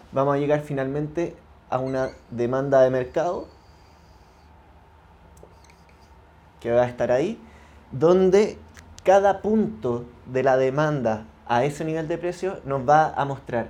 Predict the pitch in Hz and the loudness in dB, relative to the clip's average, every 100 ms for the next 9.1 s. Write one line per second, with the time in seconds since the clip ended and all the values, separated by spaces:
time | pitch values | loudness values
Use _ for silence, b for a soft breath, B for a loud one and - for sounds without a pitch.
0 | - 135 143 139 123 135 139 135 123 175 | -6 -4 -2 -4 -4 -2 -2 -2 -2 -2
1 | 226 B B B B - - 143 160 - | -4 B B B B -20 -4 -2 -2 -6
2 | 135 120 143 175 233 - - _ - 127 | -8 0 4 4 2 -12 -20 _ -4 -2
3 | 123 - 147 123 98 110 - - - 123 | -2 -4 -6 -4 -6 -10 -20 -20 -6 -2
4 | 123 127 117 120 135 123 110 113 151 226 | 0 -2 -6 0 2 2 2 2 2 0
5 | - - - 120 - 165 151 156 165 165 | -12 -20 -6 -4 -4 -4 -4 -2 -2 -2
6 | 185 196 180 139 151 208 220 - 131 143 | -6 -8 -10 -6 -2 -2 -4 -8 -6 -4
7 | 135 139 139 135 127 120 170 208 B B | -6 -2 -2 0 0 0 -2 -6 B B
8 | - 117 127 - 123 131 123 120 90 - | -6 -2 -2 -4 -10 -8 -6 -6 -8 -14